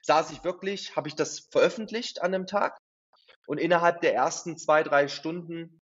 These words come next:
haben wir dreißig Bücher verkauft und ich dachte mir, "Na toll, jetzt haben wir hier zehntausend Bücher rumstehen und ich hab dreißig grad verkauft." Also komplett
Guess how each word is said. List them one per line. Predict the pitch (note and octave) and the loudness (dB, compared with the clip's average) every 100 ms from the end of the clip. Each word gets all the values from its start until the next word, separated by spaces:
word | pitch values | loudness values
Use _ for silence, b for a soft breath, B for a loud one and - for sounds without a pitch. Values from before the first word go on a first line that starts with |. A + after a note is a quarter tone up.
| _ - _ - | _ -20 _ -8
haben | B2 | -4
wir | B2+ | -4
dreißig | C3 B2+ D3 D3+ - - | -4 2 2 2 -4 -12
Bücher | C#3 C#3+ A#2+ | -12 -8 -8
verkauft | - - F#2+ F#2 - | -8 -2 0 0 -4
und | G2 | -6
ich | - | 0
dachte | A2+ - A#2+ | 0 -2 -2
mir, | G#2+ G#2 G#2+ _ _ _ _ _ _ _ _ | 2 2 0 _ _ _ _ _ _ _ _
"Na | G2+ F#2 | 0 0
toll, | - - - _ _ _ | 0 -2 -4 _ _ _
jetzt | - | -2
haben | A#2+ | 0
wir | B2 | 4
hier | A#2+ | 2
zehntausend | - E3+ F#3+ F3+ D#3+ | 2 0 4 2 2
Bücher | E3+ G#3+ | -6 -2
rumstehen | D3+ A#2+ - - D3 | -2 -2 -4 -2 -2
und | D3+ C3 | -2 -8
ich | C#3+ | -6
hab | C3 | -4
dreißig | - A#2 D#3 - - | 0 2 2 -2 -2
grad | G#2+ - | -2 -2
verkauft." | G#2+ - F#2+ F#2 - _ - | -8 -4 -4 -4 -10 _ -6
Also | A2 A#2 | -4 -4
komplett | - F3 F3 D#3 - | 0 0 2 0 -2